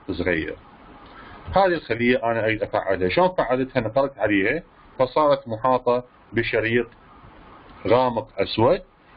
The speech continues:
وظللت الحروف الجي والثمانية بش-، بدلالة إنه هاي جي ثمانية. راح أجي هنا أنا أكتب رقم ثمانية، وراح أجي هنا بهذه الخلية أكتب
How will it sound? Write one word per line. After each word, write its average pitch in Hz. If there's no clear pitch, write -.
وظللت 151
الحروف 131
الجي 127
والثمانية 117
بش-، 123
بدلالة 131
إنه 117
هاي 110
جي 107
ثمانية. 82
راح 131
أجي 170
هنا 151
أنا 131
أكتب 120
رقم 98
ثمانية، 87
وراح 113
أجي 113
هنا 120
بهذه 104
الخلية 90
أكتب -